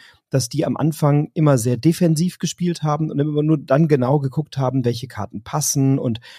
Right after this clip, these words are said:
möglichst kleine Sprünge gemacht haben. Und ich bin mittlerweile so weit, dass ich sage, „Ach,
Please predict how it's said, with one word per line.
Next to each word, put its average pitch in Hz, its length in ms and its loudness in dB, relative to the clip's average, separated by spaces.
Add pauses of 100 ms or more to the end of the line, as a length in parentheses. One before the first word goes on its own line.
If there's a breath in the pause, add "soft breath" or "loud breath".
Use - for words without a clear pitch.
(120 loud breath)
möglichst 147 380 2
kleine 123 280 -2
Sprünge 165 400 4
gemacht 135 420 0
haben. 127 280 0
Und - 120 -8
ich 147 80 -10
bin 143 140 0
mittlerweile 120 440 -2
so 120 160 -6
weit, 113 180 -2
dass 107 120 -8
ich 110 100 -10
sage, 104 300 -4
„Ach, - 180 -8